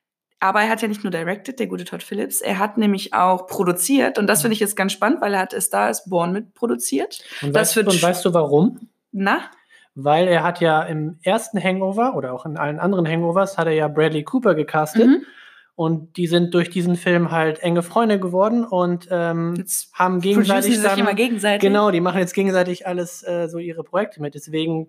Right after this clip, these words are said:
Speaker 2: da wolltest du wahrscheinlich jetzt so drauf
Speaker 1: Mhm.
Speaker 2: hinaus, äh, Bradley Cooper hier bei Joker als Produzent mit aufge-,
Speaker 1: Genau.
Speaker 2: aufgeschrieben.
Speaker 1: An zweiter Position sogar,
Speaker 2: Und
Speaker 1: glaub ich.
Speaker 2: ja, genau, äh, Todd Phillips hat halt den, den S-, äh, Star is Born Film von Bradley Cooper, den er ja directed und geschrieben hat, dann auch mitproduziert.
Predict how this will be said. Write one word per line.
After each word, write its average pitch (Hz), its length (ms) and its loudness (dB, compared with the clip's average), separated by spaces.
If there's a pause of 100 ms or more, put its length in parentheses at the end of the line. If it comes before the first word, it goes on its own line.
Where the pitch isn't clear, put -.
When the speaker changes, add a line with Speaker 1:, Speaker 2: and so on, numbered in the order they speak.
(120)
Speaker 2:
da 151 140 -4
wolltest 156 220 0
du 160 40 -20
wahrscheinlich 151 300 -4
jetzt 151 100 -12
so 151 60 -18
drauf 147 200 -6
Speaker 1:
Mhm. 202 60 -4
Speaker 2:
hinaus, 208 420 2
äh, 156 260 0
Bradley 180 320 2
Cooper 196 340 -2
hier 180 260 -4
bei 160 140 0
Joker 175 440 0
als 151 280 -4
Produzent 190 600 -2
mit 214 180 0
aufge-, 202 320 2
Speaker 1:
Genau. 208 280 4
Speaker 2:
aufgeschrieben. 214 680 -2
Speaker 1:
An 196 140 -10
zweiter 170 220 -8
Position 175 440 -20
sogar, 165 240 -4
Speaker 2:
Und 156 100 2
Speaker 1:
glaub 156 100 -2
ich. - 40 -2
Speaker 2:
ja, 214 140 4
genau, 156 380 4 (260)
äh, 147 240 -2
Todd 156 220 -2
Phillips 170 360 -2
hat 170 160 -4
halt 165 360 -4
den, 160 260 -2
den 160 140 -2
S-, - 200 -10
äh, 151 120 -2
Star 180 280 2
is 170 140 0
Born 196 220 4
Film 196 320 2
von 170 280 0
Bradley 156 240 0
Cooper, 175 220 -4
den 143 160 -4
er 202 120 2
ja 147 140 4
directed 143 480 0
und 147 160 0
geschrieben 160 380 -4
hat, 180 240 -6
dann 185 180 -6
auch 214 260 -2
mitproduziert. 294 180 4